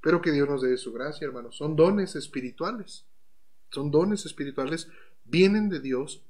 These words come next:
y es el Espíritu Santo que mora en nosotros el que puede hacer esa obra, hermano, a través de nosotros. Y nosotros poder trabajar, hermano, y, y hacer las cosas poderosamente, pero no con nuestro poder,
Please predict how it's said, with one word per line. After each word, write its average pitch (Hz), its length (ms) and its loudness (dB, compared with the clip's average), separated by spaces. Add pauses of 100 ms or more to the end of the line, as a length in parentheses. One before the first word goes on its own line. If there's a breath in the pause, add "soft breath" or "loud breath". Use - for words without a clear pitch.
y 135 140 2
es 143 140 0
el 139 120 -4
Espíritu 208 460 0
Santo 151 320 -6
que - 80 -8
mora 180 360 -2
en 220 80 0
nosotros 175 640 -4 (640)
el 123 140 -6
que 127 120 -2
puede 165 260 0
hacer 156 220 -2
esa 143 240 -2
obra, 135 340 2
hermano, 101 400 -12 (240)
a 123 140 -4
través 123 340 -2
de 123 80 -6
nosotros. - 600 -16 (440)
Y 123 140 -6
nosotros 139 540 -2
poder 143 560 0 (680)
trabajar, 147 640 4
hermano, 143 480 0 (640)
y, 156 280 0
y 147 60 4
hacer 147 260 2
las 185 180 0
cosas 170 400 0
poderosamente, 160 960 6
pero 151 200 2
no 208 160 4
con 220 200 6
nuestro 185 400 6
poder, 170 480 2